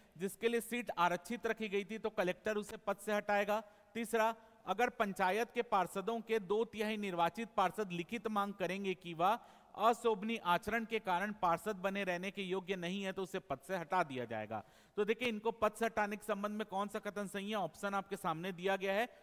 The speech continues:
चलिए सॉल्व करते हैं। यदि पार्षद का पद में बना रहना लोकहित में नहीं है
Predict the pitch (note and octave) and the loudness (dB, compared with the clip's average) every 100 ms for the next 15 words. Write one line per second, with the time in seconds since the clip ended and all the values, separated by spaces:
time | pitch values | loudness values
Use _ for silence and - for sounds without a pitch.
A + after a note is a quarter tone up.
0 | - G#3 D#3 B2 F3 E3 C#3+ A2+ - G#2+ | -4 0 0 0 0 2 0 -6 -6 -12
1 | - _ _ F#3 G#3 B3+ - G3 F#3 A3+ | -14 _ _ 0 0 0 4 4 4 -2
2 | F#3 A#3+ A3+ A3 A#3 G3 G3 A3 A3+ A3 | -2 0 2 2 0 2 2 2 2 2
3 | G#3+ G3+ G#3 A3+ A3 G#3+ A3 A3+ F#3 G#3 | 0 0 0 -2 -6 -4 -2 -2 -2 -4